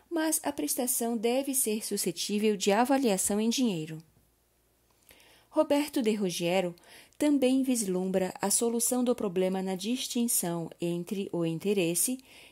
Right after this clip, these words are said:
que o credor tem na prestação e a própria prestação,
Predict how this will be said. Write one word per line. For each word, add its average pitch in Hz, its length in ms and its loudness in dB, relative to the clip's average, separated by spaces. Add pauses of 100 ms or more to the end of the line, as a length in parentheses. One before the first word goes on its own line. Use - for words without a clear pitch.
que 294 140 0
o 285 40 0
credor 240 500 2
tem 220 240 2
na 220 120 2
prestação 196 840 0 (440)
e 285 160 6
a 294 120 4
própria 214 400 4
prestação, 190 800 0